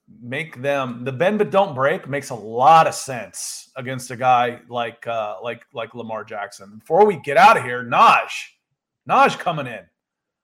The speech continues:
Says, uh, Naj coming in with, "Hey, brothers, just tuned in. Hope all is well. With Hamler's speed being his greatest asset, how do you think this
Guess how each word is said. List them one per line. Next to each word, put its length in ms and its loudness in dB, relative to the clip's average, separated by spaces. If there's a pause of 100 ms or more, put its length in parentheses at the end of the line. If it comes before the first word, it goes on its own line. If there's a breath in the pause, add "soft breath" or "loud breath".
(600)
Says, 360 -4
uh, 320 2
Naj 260 -4
coming 180 -10
in 40 -10
with, 80 -12
"Hey, 140 -6
brothers, 380 0
just 220 -14
tuned 220 -10
in. 280 -6 (280 soft breath)
Hope 220 -4
all 180 4
is 80 -10
well. 320 0
With 100 -16
Hamler's 380 -8
speed 340 -12
being 140 -10
his 140 -14
greatest 340 -10
asset, 340 -6
how 120 -6
do 80 -12
you 60 -14
think 180 -16
this 220 -20